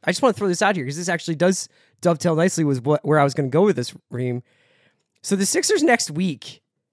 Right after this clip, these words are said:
have, they have Portland on Friday, the Wiz on Sunday, Cleveland next Wednesday, Charlotte next Friday,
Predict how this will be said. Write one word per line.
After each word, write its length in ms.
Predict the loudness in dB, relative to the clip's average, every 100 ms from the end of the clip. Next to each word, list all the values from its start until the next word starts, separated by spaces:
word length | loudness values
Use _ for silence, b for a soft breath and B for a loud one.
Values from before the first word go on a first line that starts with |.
| _ _ _ _ _ _ _ _ _ _ -6
have, 480 | 2 4 2 -2 -16 _ _ _
they 120 | 2
have 120 | 2
Portland 320 | 4 6 6
on 80 | 4
Friday, 600 | 2 2 4 4 2 0 -4 -4
the 80 | -4
Wiz 340 | 4 6 6
on 160 | 4 0
Sunday, 600 | 0 -2 0 -2 -2 -4 _ _ _ _ _ _ _ _ _
Cleveland 460 | -4 2 4 4 2
next 260 | 0 -2 -2
Wednesday, 640 | -2 -2 0 0 0 -4
Charlotte 600 | -6 -4 0 2 4 2
next 260 | 0 -4 -4
Friday, 560 | -4 -2 -2 -4 -6